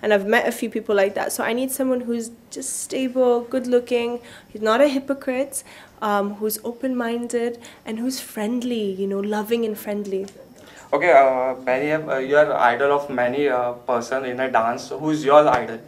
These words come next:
Speaker 2: in a dance?
Speaker 1: Oh, I have many. Helen, Madhuri Dixit, Beyonce, Rihanna. Um, you know, who else?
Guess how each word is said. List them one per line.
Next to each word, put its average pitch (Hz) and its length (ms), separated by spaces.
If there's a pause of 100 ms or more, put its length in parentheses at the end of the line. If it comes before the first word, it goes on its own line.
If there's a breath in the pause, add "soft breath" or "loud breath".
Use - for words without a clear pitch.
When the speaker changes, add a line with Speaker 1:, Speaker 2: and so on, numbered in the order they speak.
(140)
Speaker 2:
in 127 120
a 240 40
dance? 226 240 (360 loud breath)
Speaker 1:
Oh, 240 140
I 226 80
have 214 220
many. 208 520
Helen, 202 840
Madhuri 202 600
Dixit, 196 680
Beyonce, 208 880
Rihanna. 208 840 (400 loud breath)
Um, 196 720
you - 340
know, 202 500 (360)
who 226 100
else? 220 600